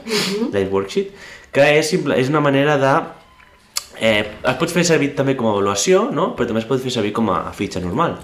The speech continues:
Speaker 2: I, i és una, una pàgina web on tens, mm, recursos en anglès, en castellà, en català,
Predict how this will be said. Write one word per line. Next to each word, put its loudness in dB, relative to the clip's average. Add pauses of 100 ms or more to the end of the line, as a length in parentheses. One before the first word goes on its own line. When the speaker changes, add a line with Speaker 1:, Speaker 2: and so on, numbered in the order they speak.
(600)
Speaker 2:
I, 4 (400)
i 2
és 0
una, 2
una 0
pàgina 0
web 2
on 0
tens, 0
mm, -2
recursos 0
en -2
anglès, 2
en -6
castellà, -6
en -4
català, 0